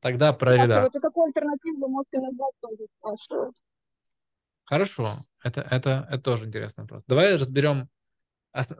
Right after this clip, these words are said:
Speaker 1: просто Redux, он настолько сильно вбился в головы, что, ну, ш-, что давай все-таки по нему пройдем. Какие, какие основные части редакции? Как он работает? Что он вообще,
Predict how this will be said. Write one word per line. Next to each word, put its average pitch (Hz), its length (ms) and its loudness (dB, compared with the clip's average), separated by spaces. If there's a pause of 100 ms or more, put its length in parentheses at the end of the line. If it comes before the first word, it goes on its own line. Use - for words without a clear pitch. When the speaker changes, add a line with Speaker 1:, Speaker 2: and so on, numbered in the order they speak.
Speaker 1:
просто 175 300 6
Redux, 202 440 4
он 147 200 2
настолько 151 560 0
сильно 139 300 -2
вбился 120 500 -2
в 107 80 -12
головы, 147 480 2 (580)
что, 113 760 -8 (160)
ну, 120 240 -12 (1400)
ш-, - 380 -20
что 143 180 -6
давай 139 260 6
все-таки 123 300 -8
по 123 100 -2
нему 120 180 -2
пройдем. 117 220 -8
Какие, 214 480 2 (120)
какие 165 260 2
основные 147 360 2
части 135 380 0
редакции? 117 540 -4
Как 135 200 -6
он 120 100 -2
работает? 113 440 0
Что - 160 -2
он 143 120 2
вообще, 120 420 -6